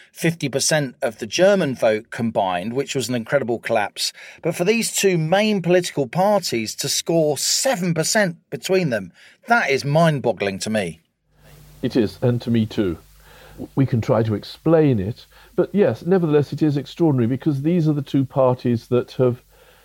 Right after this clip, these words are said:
Speaker 2: dominated French politics for fifty years and more, one of them being the party of General de Gaulle, really, and before that based on a tradition of Christian democracy in France and moderate conservatism in France, which goes back a long way.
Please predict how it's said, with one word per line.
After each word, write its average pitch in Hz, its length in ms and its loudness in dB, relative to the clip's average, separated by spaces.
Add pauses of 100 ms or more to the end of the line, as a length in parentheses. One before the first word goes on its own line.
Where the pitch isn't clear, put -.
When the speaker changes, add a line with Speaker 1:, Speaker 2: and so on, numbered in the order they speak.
(480)
Speaker 2:
dominated 135 560 2
French 120 260 -2
politics - 460 -2
for 131 100 -2
fifty - 320 -4
years 110 300 2
and 98 160 -2
more, 98 380 -4 (400)
one 135 260 2
of 127 100 0
them 113 280 0
being 101 340 -2
the 98 240 -6 (220)
party 139 280 2
of 107 60 2
General 117 320 0
de 104 100 0
Gaulle, 127 400 2
really, 95 400 -4 (640)
and 139 140 2
before 165 340 2
that 156 300 0
based 135 420 2
on 120 160 2
a 113 240 2
tradition 117 420 -4
of 104 160 -2 (640)
Christian 123 420 0
democracy 117 640 0
in 110 140 0
France 113 580 0
and 101 200 -2
moderate 107 340 0
conservatism 107 680 -2
in 95 100 -4
France, 104 320 -2
which - 160 -20
goes 101 240 0
back 90 240 -4
a 98 40 -4
long 92 260 -2
way. 90 320 -4